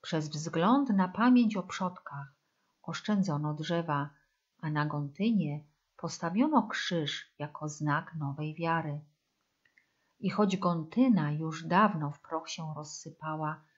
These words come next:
to drzewa przetrwały stulecia i stoją mocno już pochylone, jako niemi świadkowie historii. Tyle opowiada legenda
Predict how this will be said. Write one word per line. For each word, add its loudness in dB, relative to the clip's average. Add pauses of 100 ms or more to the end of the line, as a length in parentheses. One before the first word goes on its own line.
(280)
to -8
drzewa 2
przetrwały 2
stulecia -2
i -6
stoją 2
mocno 0
już -6
pochylone, -4 (600)
jako -6
niemi 0
świadkowie -6
historii. -8 (3250)
Tyle 4
opowiada 0
legenda 0